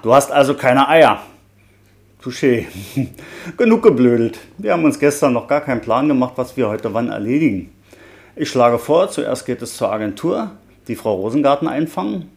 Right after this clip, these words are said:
und dann nachmittags in den Seglerclub. Das dortige Clubhaus macht, so wusste es mir die schlaue Tante Google zu verraten, gegen zwölf Uhr auf.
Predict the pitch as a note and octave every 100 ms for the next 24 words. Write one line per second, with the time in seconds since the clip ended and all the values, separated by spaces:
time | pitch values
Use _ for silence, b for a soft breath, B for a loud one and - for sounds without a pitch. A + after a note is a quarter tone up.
0 | - B2 A2+ G#2+ A#2 C3 D3 C#3+ - A#2
1 | A#2 G2+ G#2 G2 G2+ - F#2+ - _ _
2 | B B B B B B B - - -
3 | B2 D3 A#2+ - F3 F3+ E3+ F3+ G#3 G3+
4 | - - A#2 A2+ A#2+ - B2 B2 A#2 G#2
5 | - G#2 G2+ - F#2+ F2+ F2 F#2+ G#2+ -
6 | B2 C3 B2 B2 - G3 G2 C#3+ D3 -
7 | C3+ C#3 D#3 C3+ G#2 -